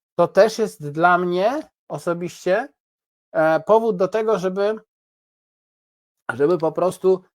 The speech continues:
e, iść dalej i też przełamywać pewne, pewne strachy, obawy, e, czy na przykład ćwiczenia na maszynach, których, których, których nigdy nie robiłem.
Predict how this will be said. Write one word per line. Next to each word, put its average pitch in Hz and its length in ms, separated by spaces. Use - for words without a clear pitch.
e, 156 120
iść 180 320
dalej 156 340
i 147 80
też 247 260
przełamywać 180 840
pewne, 170 480
pewne 170 580
strachy, 147 800
obawy, 147 720
e, 127 500
czy - 160
na 156 120
przykład 147 240
ćwiczenia 170 440
na 170 100
maszynach, 170 480
których, 139 360
których, 156 440
których 151 340
nigdy 160 240
nie 156 120
robiłem. 165 380